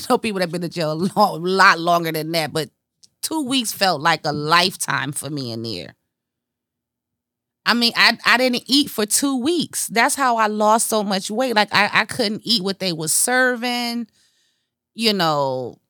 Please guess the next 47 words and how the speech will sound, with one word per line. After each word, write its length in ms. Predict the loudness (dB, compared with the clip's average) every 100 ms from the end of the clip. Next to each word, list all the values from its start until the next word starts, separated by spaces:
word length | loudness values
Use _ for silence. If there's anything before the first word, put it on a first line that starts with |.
| _ _ -6
it 80 |
was 200 | -4 -4
one 260 | 2 2 4
T 300 | 0 0 2
V 260 | 2 2 2
in 80 |
the 100 | 0
room. 320 | -4 -4 -2 -4
We 100 | -6
could 100 | -4
go 220 | 0 0
in 100 | 0
there 160 | 0
and 80 | 0
go 160 | -2 2
watch 360 | 4 4 2
T 300 | 0 -2 -2
V. 480 | -2 -4 -2 -2 -4
You 180 | -4 -4
know, 200 | 0 0
we 240 | -2 -6 -4
could 260 | -6 -4
braid 280 | 0 2 2
each 180 | -2 0
other 240 | 0 0
hair, 560 | -2 2 2 2 0 -2
whatever. 460 | 0 2 2 4
Or, 520 | 4 4 4 0 -4 -8 _ _ _ _ _ -6
you 160 | -4
know, 360 | 0 2 2 -2 -2
telling 420 | -2 0 -2 -4
each 220 | -6 0
other 280 | 0 0 -2
these 420 | -4 -6 -6 -8
life 320 | 0 2 4
stories 800 | 2 2 4 4 4 2 0 0
and 160 | -2 -2
stuff. 380 | 0 4 4 2
Like, 280 | -2 -4 -6
what, 320 | 0 0 2
what 240 | -4 -2
can 180 | -2 0
you 120 | 0
do? 260 | 4 4 4
You, 240 | 2 0
you 220 | -2 -2 0
locked 520 | 2 4 4 4